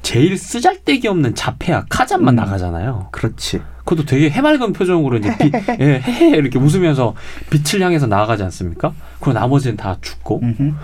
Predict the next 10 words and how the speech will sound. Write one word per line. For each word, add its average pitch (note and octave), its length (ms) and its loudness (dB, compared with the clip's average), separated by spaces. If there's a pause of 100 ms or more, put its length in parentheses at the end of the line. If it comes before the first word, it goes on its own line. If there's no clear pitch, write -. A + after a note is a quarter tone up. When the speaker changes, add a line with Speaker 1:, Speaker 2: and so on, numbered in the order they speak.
(560)
Speaker 1:
이제 D3+ 140 4
이거를 G3 800 4
이제 B2+ 180 2
구조주의 G3 460 0
입장에서는 D3 600 2
이제 G#2 160 0
뭐 F#2+ 140 -2
그렇게 C3+ 280 0
얘기하더라고요. G2+ 840 0
뭐 F2+ 300 0